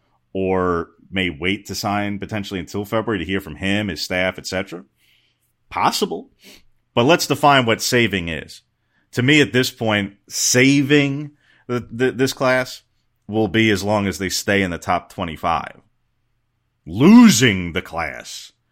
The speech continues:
would be falling out of that, falling off even more. That would be losing. Saving is still staying in the top twenty-five. I realize that with top ten classes and record classes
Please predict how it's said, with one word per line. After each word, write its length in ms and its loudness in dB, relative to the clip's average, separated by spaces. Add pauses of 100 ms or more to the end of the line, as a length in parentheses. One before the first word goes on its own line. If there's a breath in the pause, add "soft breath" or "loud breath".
(120)
would 220 -4
be 420 0 (160 soft breath)
falling 520 2
out 180 2
of 80 -6
that, 380 -6 (840)
falling 460 4
off 240 4
even 240 -4
more. 460 -4
That 360 2
would 200 -6
be 160 -4
losing. 500 -8 (240 soft breath)
Saving 600 2
is 120 -8
still 220 -4
staying 260 -4
in 60 -6
the 80 -10
top 240 -4
twenty-five. 480 -4
I 60 -2
realize 480 0
that 180 -8 (380)
with 140 -10 (200)
top 300 -6
ten 260 0
classes 480 -6
and 140 -12
record 280 -2
classes 480 -6